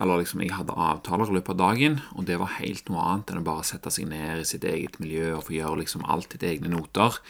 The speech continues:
Eh, da er liksom fokuset og arbeidslysten veldig tilgjengelig.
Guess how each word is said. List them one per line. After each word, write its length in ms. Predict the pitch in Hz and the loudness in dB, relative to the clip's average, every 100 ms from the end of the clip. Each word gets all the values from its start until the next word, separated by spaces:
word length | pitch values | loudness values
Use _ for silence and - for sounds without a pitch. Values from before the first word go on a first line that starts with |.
| - - - - - - | -16 -14 -14 -16 -18 -2
Eh, 600 | 95 87 87 85 85 87 | 2 2 2 0 0 0
da 220 | 87 101 101 | 8 10 10
er 140 | 82 | 8
liksom 220 | 85 95 - | 4 -2 -4
fokuset 540 | 87 87 98 - 85 | -4 -2 -2 0 0
og 220 | 82 80 82 85 | 2 0 2 2
arbeidslysten 1080 | 80 85 - 98 - - 85 85 82 80 85 | 2 0 2 2 2 0 -2 0 -2 -4 0
veldig 380 | 90 78 76 87 | 2 2 0 0
tilgjengelig. 480 | 98 90 107 131 | 2 4 6 4